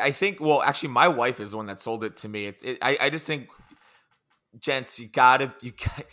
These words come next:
you gotta pick the right wife. <laughs> You gotta pick the right wife. In situations like this, what is she going to do?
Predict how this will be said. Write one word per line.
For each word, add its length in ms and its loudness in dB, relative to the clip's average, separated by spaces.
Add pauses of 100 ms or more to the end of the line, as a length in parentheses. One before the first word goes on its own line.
(120)
you 120 -20
gotta 280 0
pick 240 -8
the 100 -4
right 200 -2
wife. 380 -6
<laughs> 0 -
You 80 -8
gotta 380 8
pick 240 -4
the 80 8
right 260 2
wife. 320 0
In 100 -10
situations 640 0
like 160 4
this, 200 0
what 180 0
is 100 -2
she 180 -4
going 340 -2
to 120 -14
do? 320 -6